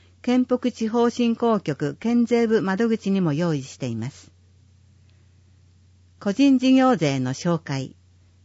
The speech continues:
問い合わせ、福島県県北地方振興局県税部課税第一課。電話、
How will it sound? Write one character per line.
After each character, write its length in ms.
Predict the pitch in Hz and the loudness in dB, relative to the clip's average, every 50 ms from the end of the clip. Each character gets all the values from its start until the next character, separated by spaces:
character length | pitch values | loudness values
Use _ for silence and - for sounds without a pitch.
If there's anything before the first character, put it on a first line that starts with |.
| _ _ | _ _
問 220 | - 226 226 226 | -4 -2 -2 0
い 60 | 220 202 | 0 0
合 80 | 185 | 0
わ 100 | 180 180 | -2 -4
せ、 240 | - - 156 147 - - _ _ _ _ | -4 -4 -6 -6 -6 -10 _ _ _ _
福 240 | - - - 262 262 | -14 -6 -4 -4 -2
島 260 | - 262 254 247 247 | 0 0 2 0 0
県 300 | - 196 165 147 143 - | 0 0 0 0 -2 -4
県 260 | - - 247 254 247 | -2 0 0 0 2
北 240 | - 247 247 - 247 | 0 -2 -2 -2 -4
地 180 | - - 240 | -4 -4 -4
方 200 | 220 233 240 240 | -2 0 0 0
振 280 | 233 - - 233 233 226 | 0 0 0 0 0 0
興 220 | - 233 226 208 | 0 0 0 0
局 400 | - - 151 139 - 147 135 - - | 0 -4 -6 -4 -4 -6 -6 -6 -6
県 260 | - 226 233 240 240 | -4 0 2 2 2
税 240 | 220 233 226 214 185 | 2 2 2 2 0
部 160 | 139 135 135 | 0 -4 -6
課 200 | - - - 156 | -6 -6 -6 -4
税 260 | 151 220 226 220 202 156 | -2 0 0 0 0 -2
第 240 | 185 208 196 156 | -2 -2 -2 -2
一 200 | 139 107 151 135 - _ _ | -4 -4 -8 -8 -8 _ _
課。 180 | - 113 - - _ _ _ _ - - - - _ - | -14 -14 -14 -16 _ _ _ _ -20 -20 -20 -20 _ -4
電 260 | 175 196 202 196 185 | -2 0 0 0 0
話、 160 | 175 160 151 | -2 -2 -4